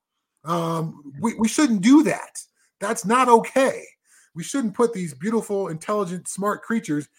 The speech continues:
in concrete pools for our entertainment. There's gotta be a better way to educate people and do things. So we recognize that. Um,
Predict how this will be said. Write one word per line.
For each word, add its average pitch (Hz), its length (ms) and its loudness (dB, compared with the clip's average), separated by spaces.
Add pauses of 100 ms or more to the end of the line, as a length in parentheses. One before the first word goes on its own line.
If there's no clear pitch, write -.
(300)
in 151 100 -12
concrete 202 560 -6
pools 185 400 -2
for 170 400 -4
our 190 240 -2
entertainment. 185 600 -4 (440)
There's 160 140 -10
gotta 240 200 2
be 190 100 -2
a 180 60 2
better 196 360 0
way 196 260 2
to 165 240 -4
educate 170 500 -2
people 117 340 -10
and 135 100 -10
do 240 160 2
things. - 460 -10 (260)
So 185 140 -4
we 214 140 2
recognize 143 840 0
that. - 380 -12 (460)
Um, 135 400 -4